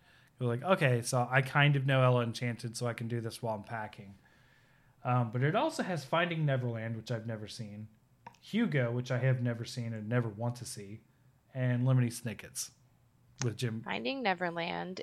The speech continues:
Speaker 2: is really sad. It is a good movie, but it's very sad.
Speaker 1: Yeah. I've heard. And I'm just, I, I wasn't in the mood for a sad movie.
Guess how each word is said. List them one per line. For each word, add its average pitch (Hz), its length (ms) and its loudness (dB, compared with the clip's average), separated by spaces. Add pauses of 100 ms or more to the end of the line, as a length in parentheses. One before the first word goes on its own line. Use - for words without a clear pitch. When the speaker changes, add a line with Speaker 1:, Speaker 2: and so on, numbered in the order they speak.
(100)
Speaker 2:
is 175 220 -6
really 175 260 -4
sad. - 480 0 (140)
It 185 80 -6
is 175 120 -4
a 175 40 -14
good - 160 -8 (100)
movie, - 300 -12 (200)
but 95 120 -8
it's - 220 -10
very 95 200 -8
sad. - 280 -10 (920)
Speaker 1:
Yeah. 101 200 -12 (1700)
I've 131 120 2
heard. 117 300 -2 (600)
And 127 160 0
I'm 127 120 6
just, 123 220 -2
I, 143 200 4
I 139 60 2
wasn't 156 320 4
in 165 60 -2
the 160 60 -2
mood 165 240 -2
for 160 100 0
a 147 60 2
sad 160 300 2
movie. 165 280 -6